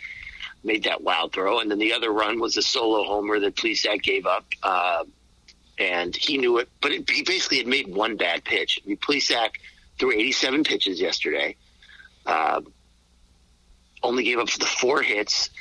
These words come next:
His strikeout numbers were not high. He only struck out three, but the fact that you got him up to eighty-seven pitches in six innings,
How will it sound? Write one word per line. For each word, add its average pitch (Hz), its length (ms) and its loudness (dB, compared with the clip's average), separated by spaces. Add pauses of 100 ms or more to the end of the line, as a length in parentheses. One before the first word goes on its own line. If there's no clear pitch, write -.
His - 120 0
strikeout 165 400 0
numbers 117 340 0
were 110 100 0
not 107 380 0
high. 104 360 0
He 117 180 0
only 104 200 2
struck 98 240 0
out 92 160 0
three, 113 240 0
but - 240 0 (640)
the 135 100 0
fact 143 260 0
that 175 100 0
you 123 120 0
got 123 160 0
him 156 100 2
up 151 140 0
to - 100 0
eighty-seven 120 460 -2
pitches 107 320 -2
in 90 100 -4
six - 340 -2
innings, 120 440 0